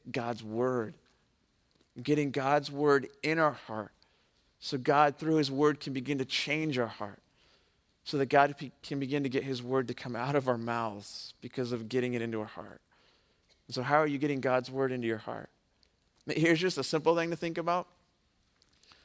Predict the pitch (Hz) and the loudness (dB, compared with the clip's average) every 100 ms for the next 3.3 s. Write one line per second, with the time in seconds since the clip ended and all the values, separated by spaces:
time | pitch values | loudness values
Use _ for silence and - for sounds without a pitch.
0 | _ _ _ - 143 165 175 196 180 143 | _ _ _ 4 6 6 2 -2 0 2
1 | 156 160 143 135 123 135 156 131 117 113 | 4 6 6 4 2 2 2 2 2 2
2 | 113 131 135 123 123 120 120 113 107 - | -2 2 0 0 -2 -2 -2 -2 -4 -6
3 | 98 - 95 | -10 -12 -16